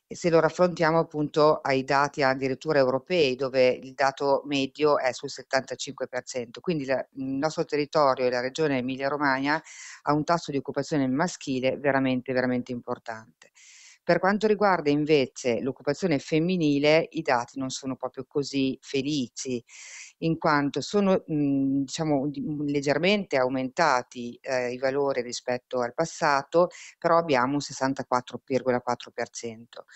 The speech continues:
contro le, il dato europeo che, mm, si aggira sul sessantasei per cento.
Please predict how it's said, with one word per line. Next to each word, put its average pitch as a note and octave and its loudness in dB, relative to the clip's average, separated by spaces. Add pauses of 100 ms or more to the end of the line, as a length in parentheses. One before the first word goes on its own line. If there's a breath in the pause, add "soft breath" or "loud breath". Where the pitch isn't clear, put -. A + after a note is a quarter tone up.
(280 loud breath)
contro E3 2
le, B2 4
il B2 -4
dato C3 0
europeo C3 4
che, A#2+ 2 (120)
mm, A#2+ -4
si - -6
aggira C3 0
sul - -12
sessantasei B2 -6
per A2+ -12
cento. - -20